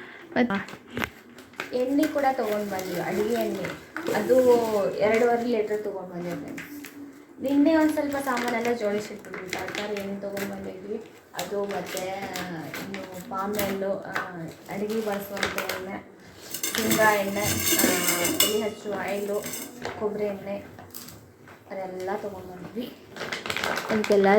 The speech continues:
ಸೇರಿಸಿ ಮೂರುವರೆ ಸಾವಿರ ಆಯಿತು. ಇದು ಒಂದು ಫ್ರೆಂಡ್ಸ್, ಏನಿದು, ಇದಕ್ಕೇನಂತಲ್ಲ ಗೋ-, ಆ,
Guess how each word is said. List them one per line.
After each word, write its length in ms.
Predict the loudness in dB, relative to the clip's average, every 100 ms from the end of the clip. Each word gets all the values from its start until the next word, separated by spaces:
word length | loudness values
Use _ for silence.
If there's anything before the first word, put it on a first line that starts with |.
| 8
ಸೇರಿಸಿ 380 | 8 8 10 8
ಮೂರುವರೆ 380 | 8 8 8 6
ಸಾವಿರ 260 | 4 4 4
ಆಯಿತು. 460 | 2 0 0 -2 -4 -8 -10 -12 -16 -20 -18 -18 -12 -12 -12 -14 -14 -14 -16 -14 -16 -16 -20 -20 -20 -20 -20 -20 -20 -20 -20 -20 -18 -20 -18 -10 -10 -10 -18 -20 -20 -14 -4 2 2 8
ಇದು 300 | 10 12 12
ಒಂದು 300 | 12 12 10
ಫ್ರೆಂಡ್ಸ್, 380 | 8 8 6 4 -6 -6 -6 -6 -8 -10 -12 -16 -18 -14 -2
ಏನಿದು, 760 | 2 6 6 8 10 10 8 6
ಇದಕ್ಕೇನಂತಲ್ಲ 720 | 4 2 2 0 0 4 4
ಗೋ-, 680 | 6 4 4 0 -6 -6 -4
ಆ, 260 | -6 -8